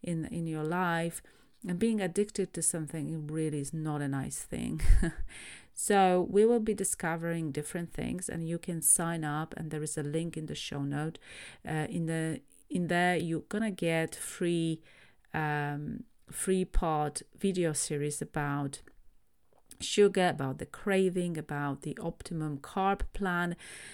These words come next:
something to get you going, something to make you think, what would you like achieve for yourself?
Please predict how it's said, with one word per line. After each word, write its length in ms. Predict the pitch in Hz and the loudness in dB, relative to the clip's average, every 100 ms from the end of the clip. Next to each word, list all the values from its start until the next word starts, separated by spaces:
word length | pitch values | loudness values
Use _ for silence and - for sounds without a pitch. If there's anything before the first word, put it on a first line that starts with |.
| - | -6
something 400 | - 247 254 226 | 2 4 4 2
to 180 | 220 156 | 0 -6
get 420 | 147 180 - - | -2 -2 -2 -4
you 60 | 165 | -4
going, 580 | 156 165 170 160 147 | -2 0 2 0 -2
something 380 | 156 180 180 196 | -4 -4 -4 -6
to 160 | - 175 | -6 -6
make 340 | 160 156 - | -6 -8 -10
you 80 | - | -12
think, 640 | - - - 180 180 165 - | -12 -10 -2 0 0 -4 -4
what 220 | 156 185 | -4 -4
would 240 | 165 156 | -6 -6
you 80 | 170 | -4
like 400 | 147 147 151 147 | -2 -2 -4 -6
achieve 380 | - - - 180 | -12 -8 -6 -6
for 240 | - - | -6 -6
yourself? 680 | 160 156 - - 85 - - | -6 -4 -2 -2 -2 -4 -8